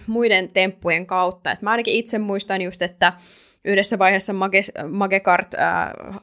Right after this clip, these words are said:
tota, myrkytti paljon tämmöisiä JavaScript-kirjastoja, joita ladattiin ulkoisesti, ja sitä kautta sitten sai haltuun, haltuun ihmisten luottokorttitietoja näissä, näissä tota, palveluissa.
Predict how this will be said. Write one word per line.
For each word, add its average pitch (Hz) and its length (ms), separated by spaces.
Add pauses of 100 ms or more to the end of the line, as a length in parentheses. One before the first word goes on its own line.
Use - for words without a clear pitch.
(100)
tota, 175 440
myrkytti 208 440
paljon 175 280
tämmöisiä 175 380
JavaScript-kirjastoja, 180 1080
joita 170 300
ladattiin 180 540
ulkoisesti, 220 880 (540)
ja 185 260
sitä 202 280
kautta 196 360
sitten 190 400
sai 196 220
haltuun, 185 720 (580)
haltuun 233 500
ihmisten 208 580
luottokorttitietoja 196 960
näissä, 175 460 (160)
näissä - 400
tota, - 300
palveluissa. 226 760